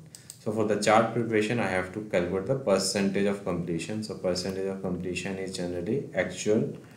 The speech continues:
divided by budget. So I get this as a seventy-five, I convert into the percentage format and copy paste this.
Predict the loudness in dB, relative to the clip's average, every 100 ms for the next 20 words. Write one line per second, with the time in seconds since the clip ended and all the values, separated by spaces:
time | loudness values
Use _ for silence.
0 | -8 0 2 4 2 0 2 2 0 -4
1 | -12 -16 0 2 2 0 -8 -14 -20 -20
2 | -20 -18 -6 -2 0 2 0 -2 -4 -2
3 | -2 -2 -2 0 0 -2 -6 -2 -2 0
4 | 0 0 0 2 2 2 0 0 -2 0
5 | 0 2 -2 -2 -4 -4 -4 -2 -2 -4
6 | -6 -14 -18 -14 -8 -6 -2 -2 -2 -4
7 | -8 -10 -10 -14 -14 -16 -16